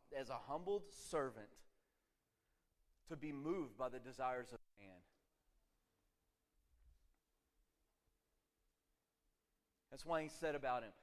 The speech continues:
"We don't have a high priest who's unfamiliar with our ways. We don't have a high priest who can't sympathize with our pains and sufferings, but we have a high priest who's better than any priest that's ever been."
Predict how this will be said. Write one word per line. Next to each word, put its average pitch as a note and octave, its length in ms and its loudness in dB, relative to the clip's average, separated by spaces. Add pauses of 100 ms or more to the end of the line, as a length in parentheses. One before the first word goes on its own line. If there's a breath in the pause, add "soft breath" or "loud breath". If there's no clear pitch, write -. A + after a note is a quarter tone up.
(160 soft breath)
"We E3 120 -4
don't A#3+ 140 4
have F3+ 100 4
a C#3 80 6
high C3+ 240 2
priest C3 420 -4
who's C3 280 -4
unfamiliar B2+ 600 -2
with A#2+ 180 -6
our A2 120 0
ways. G#2+ 420 -4 (460 soft breath)
We A3 80 0
don't B3 100 6
have F#3+ 100 6
a D#3 60 8
high D3+ 220 6
priest - 280 -4
who D#3 100 -2
can't D#3+ 360 -2 (160 soft breath)
sympathize D3+ 680 2
with C#3+ 120 -2
our C3 80 4
pains C#3+ 500 -2
and B2 120 -8
sufferings, E3 640 -4 (380 soft breath)
but D#3+ 100 0
we C4 140 6
have A3+ 140 8
a E3 80 8
high D#3+ 200 6
priest E3+ 320 -4
who's F#3 180 -4
better G3 340 8
than D#3 260 -2
any F#3+ 180 -2
priest F#3 340 -6
that's D#3 160 -6
ever D3 200 -2
been." C3+ 360 -6